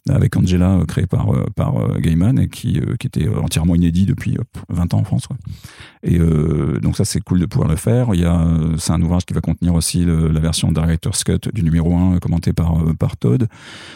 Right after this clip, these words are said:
Euh, des croquis qu'on est allé chercher, euh, au fin fond des tiroirs de, de, de Todd pour, euh, pour, euh,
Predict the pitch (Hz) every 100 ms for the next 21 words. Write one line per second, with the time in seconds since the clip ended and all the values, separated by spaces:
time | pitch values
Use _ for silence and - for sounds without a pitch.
0 | - - 85 85 82 82 82 82 80 80
1 | 87 85 85 82 - 92 - 110 104 -
2 | 90 - 82 - 87 - 98 101 87 82
3 | 82 - - - - - - - - -
4 | - 82 82 73 82 82 87 82 76 67
5 | 67 71 69 82 87 - 98 - 101 -
6 | - - 98 92 90 87 - - - -